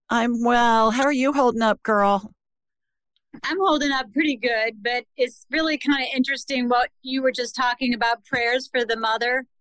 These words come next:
Speaker 2: because I also lost a child and I have another one in trouble that I worry about.
Speaker 1: Yeah.
Speaker 2: They're not dealing
Speaker 1: Please,
Speaker 2: well.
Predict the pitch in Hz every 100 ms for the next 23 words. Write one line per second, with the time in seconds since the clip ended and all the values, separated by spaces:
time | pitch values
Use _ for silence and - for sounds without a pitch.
0 | _ _ _ _ - 247 - - 247 240
1 | 233 202 - 240 233 233 226 254 240 233
2 | 233 - 226 196 233 220 226 220 220 208
3 | 220 226 214 208 214 208 196 220 202 202
4 | 196 - 226 208 190 175 175 185 185 -
5 | _ _ - 202 170 196 202 180 165 147
6 | - - - _ _ _ _ _ _ _
7 | _ _ _ - 180 139 143 202 240 240
8 | 240 233 202 240 269 185 269 120 320